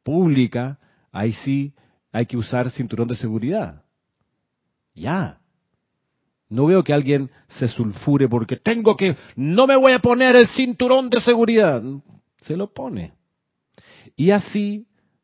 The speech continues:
también, Juan Manuel, el asunto de la ropa, los calzoncillos, la ropa interior,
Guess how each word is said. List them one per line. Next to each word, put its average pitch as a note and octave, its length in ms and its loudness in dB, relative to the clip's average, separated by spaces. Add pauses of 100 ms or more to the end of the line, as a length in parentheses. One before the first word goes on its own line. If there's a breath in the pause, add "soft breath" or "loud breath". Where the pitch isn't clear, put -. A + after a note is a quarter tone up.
también, D3 420 0
Juan D3+ 240 -2
Manuel, D3+ 460 -2 (1080)
el B2+ 140 2
asunto C3+ 520 0
de B2+ 480 -2 (500)
la A2+ 160 -2
ropa, G#2 540 -6 (1800)
los G2+ 160 -6
calzoncillos, G2 840 -10 (100)
la G#2 100 -6
ropa G#2 260 -2
interior, G2+ 540 -6